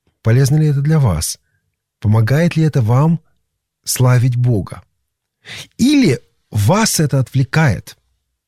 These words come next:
Вы, э, встречаетесь с аплодисментами в церкви и говорите: «Это не Бога они славят, они друг другу хлопают». Значит, вам это не полезно.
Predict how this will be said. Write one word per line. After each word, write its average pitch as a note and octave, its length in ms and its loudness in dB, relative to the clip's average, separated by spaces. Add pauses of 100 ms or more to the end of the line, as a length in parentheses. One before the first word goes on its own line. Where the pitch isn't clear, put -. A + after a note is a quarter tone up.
(760)
Вы, E3 360 0
э, G#2+ 360 -2
встречаетесь C3 840 -2 (100)
с - 120 -8
аплодисментами C3 640 -2
в - 100 -12
церкви G#3 340 -2
и D#3+ 80 2
говорите: F3+ 320 0 (460)
«Это D#3+ 160 -2
не F3+ 120 2
Бога F3+ 300 0
они D3+ 180 0
славят, C3 460 -2
они B2+ 160 0
друг B2+ 220 0
другу C#3+ 260 0
хлопают». - 540 -8 (960)
Значит, - 240 -6
вам G#3 180 2
это E3+ 120 0
не C#3 140 2
полезно. C#3+ 540 -2